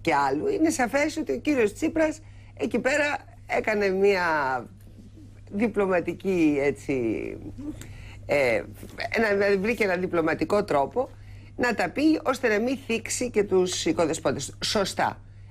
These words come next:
Εγώ είχα πει από την αρχή ότι έπρεπε να βρεθεί οπωσδήποτε τρόπος η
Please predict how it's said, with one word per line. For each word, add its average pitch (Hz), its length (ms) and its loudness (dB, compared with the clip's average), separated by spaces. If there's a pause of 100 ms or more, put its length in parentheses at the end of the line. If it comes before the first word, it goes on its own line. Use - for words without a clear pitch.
Εγώ 180 220 2
είχα 202 200 0
πει 202 120 4
από 160 160 0
την 156 120 -4
αρχή 156 320 0
ότι 202 460 2 (100)
έπρεπε 190 440 -2
να 147 160 2
βρεθεί 147 340 0
οπωσδήποτε 160 960 0
τρόπος - 680 -2 (600)
η 180 140 2